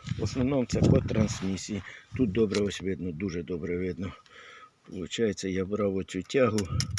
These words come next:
жигульовська, коротка. Тут уварив, виставив. Бистро зібрав. І, от, будь ласка, ось один болт. Ось другий, два болта, реєчка знялась.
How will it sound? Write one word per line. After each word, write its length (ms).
жигульовська, 680
коротка. 580
Тут 260
уварив, 460
виставив. 680
Бистро 340
зібрав. 520
І, 260
от, 220
будь 120
ласка, 340
ось 160
один 280
болт. 400
Ось 100
другий, 280
два 280
болта, 300
реєчка 540
знялась. 640